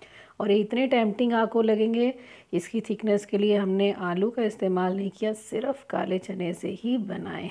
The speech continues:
हैं। तो चलिए अब बनाना शुरू करते हैं। और आज की थाली हमारी है काले चने और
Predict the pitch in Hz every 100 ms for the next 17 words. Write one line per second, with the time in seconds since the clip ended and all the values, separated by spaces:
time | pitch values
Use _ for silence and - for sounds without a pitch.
0 | - 175 - - _ _ _ - 226 220
1 | - 196 - - 196 202 208 202 185 170
2 | 175 185 - 185 185 170 170 202 202 196
3 | 190 220 - 233 202 190 208 202 190 180
4 | 190 196 226 277 - - - - _ 196
5 | 180 180 180 190 185 226 269 311 - -
6 | - - - - 180 165